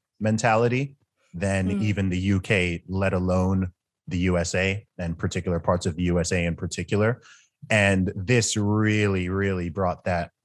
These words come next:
Speaker 1: to a head. I mean, it, it, I, I didn't know it was the level it, it, it is. You know, when, when people think of Australians in particular, I, I think Canadians are known to be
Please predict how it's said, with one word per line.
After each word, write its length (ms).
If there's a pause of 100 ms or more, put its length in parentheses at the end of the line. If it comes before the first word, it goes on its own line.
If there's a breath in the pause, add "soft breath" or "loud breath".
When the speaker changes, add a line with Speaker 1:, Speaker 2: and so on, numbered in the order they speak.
(300)
Speaker 1:
to 200
a 40
head. 260
I 100
mean, 200
it, 360
it, 40
I, 300
I 20
didn't 200
know 180
it 80
was 160
the 80
level 540 (520)
it, 240
it, 180
it 140
is. 340
You 100
know, 120
when, 200
when 180
people 260
think 240
of 160 (360)
Australians 540
in 100
particular, 520
I, 140 (100)
I 80
think 200 (220)
Canadians 520
are 140
known 260
to 100
be 240